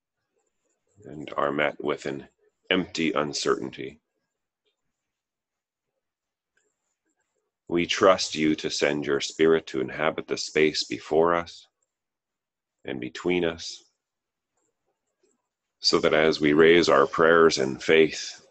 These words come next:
that they will be met by the love of a risen Christ.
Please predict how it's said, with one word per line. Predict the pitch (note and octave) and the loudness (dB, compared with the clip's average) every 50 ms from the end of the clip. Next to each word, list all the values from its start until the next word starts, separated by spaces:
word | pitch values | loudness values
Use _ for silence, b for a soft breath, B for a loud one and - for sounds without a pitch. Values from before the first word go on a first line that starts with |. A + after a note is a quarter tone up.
| _ _ _ _ _ _ _ _ _ _ _ _ _ - B B B B B B B B B B B - | _ _ _ _ _ _ _ _ _ _ _ _ _ -20 B B B B B B B B B B B -10
that | C#2+ C#2+ - | -8 -4 0
they | - D2+ D2 | 2 2 4
will | C#2+ C#2+ | 2 0
be | B1+ C#2+ C2+ | -2 -2 -2
met | C#2 D2+ C#2+ C#2 _ | 0 -2 -2 -2 _
by | - C#2 C#2 | -2 -2 -2
the | C#2 C#2 | -2 -2
love | C#2 D2 D2 C#2+ D2 | -2 -2 -2 -2 -2
of | D2 C#2 | -4 -6
a | C#2 C2 | -6 -4
risen | D2 D2+ C#2+ E2 D#2+ D#2 | -4 -4 -4 -4 -8 -8
Christ. | - - C#2 B1 - - - - - | -6 -6 -6 -6 -6 -8 -14 -14 -14